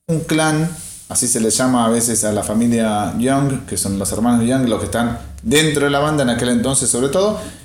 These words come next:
pero también estaban toda la, la, la, el resto de la familia manejando, eh, eh, lo, los hilos por detrás. Así que una banda acostumbrada a hacer las cosas a su modo, de repente dice,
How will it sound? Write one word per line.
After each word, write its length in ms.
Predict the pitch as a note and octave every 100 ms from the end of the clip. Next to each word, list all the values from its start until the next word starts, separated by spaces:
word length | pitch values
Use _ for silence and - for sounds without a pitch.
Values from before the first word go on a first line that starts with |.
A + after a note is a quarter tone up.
| - _ -
pero 240 | A#2 A#2
también 220 | A#2+ C3
estaban 360 | C3 C3 C3 A2+
toda 160 | D#3 D3
la, 220 | C3+ A#2
la, 260 | A#2+ A2
la, 160 | A2+ A2 - -
el 120 | A#2
resto 220 | C3 C#3
de 60 | C3+
la 60 |
familia 680 | A#2 A#2 C3 B2+ B2 A2 - G2
manejando, 760 | A#2 A#2 C3 C3+ B2+ A#2 A2+ - - - -
eh, 680 | A2 G2+ F#2+ F#2 F2+ E2+ -
eh, 140 | G2+
lo, 160 | F2+ F2+
los 260 | G#2 G#2+ C#3+
hilos 220 | C#3+ B2+
por 180 | A2+ A2
detrás. 420 | A#2 D3+ B2+ -
Así 200 | - D3
que 140 | D3
una 160 | D3 D#3+
banda 240 | F3 C#3
acostumbrada 460 | B2+ C3 C#3+ D#3 D#3+
a 20 |
hacer 160 | C#3+ C#3+
las 100 | C3
cosas 480 | - E3+ C#3+ - -
a 140 | C3+
su 200 | - D#3+
modo, 460 | E3 F#3 G#3 G#3 F#3
de 100 | C3+
repente 340 | C3 G3 F#3
dice, 520 | D3 D3+ D#3 D3 D3